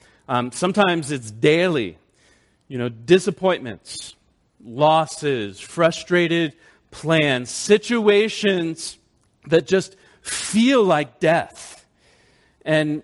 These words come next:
maybe that's where some of you are at today. You, you feel like you're Jonah in the belly of Sheol,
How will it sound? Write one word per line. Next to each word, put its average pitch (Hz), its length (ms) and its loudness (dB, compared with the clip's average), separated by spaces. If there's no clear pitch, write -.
maybe 196 340 4
that's 208 260 0
where 175 200 0
some 180 240 -4
of 156 160 -4
you 160 180 2
are 135 180 2
at 147 480 -6
today. 131 460 0
You, 123 300 -8
you 143 160 -6
feel 147 240 0
like 139 220 0
you're 127 100 -4
Jonah 123 540 -4
in 117 200 -8
the 110 80 -10
belly 147 640 0
of 135 420 -4
Sheol, 104 680 -6